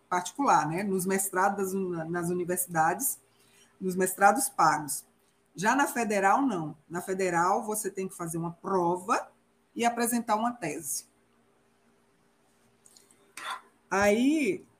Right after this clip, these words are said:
depois que eu fiz o mestrado, eu entrei com o processo na Ordem dos Médicos Dentistas, aqui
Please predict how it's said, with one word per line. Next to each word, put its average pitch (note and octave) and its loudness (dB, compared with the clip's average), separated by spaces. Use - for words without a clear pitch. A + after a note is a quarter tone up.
depois G#3+ 0
que B3 0
eu A#3 2
fiz G3 -4
o F#3+ 0
mestrado, G3 0
eu G3 4
entrei G#3+ 0
com C4 0
o A#3+ 0
processo G#3 0
na F#3+ 2
Ordem G#3 0
dos F3 -2
Médicos F3 -2
Dentistas, E3+ -4
aqui D#3 -6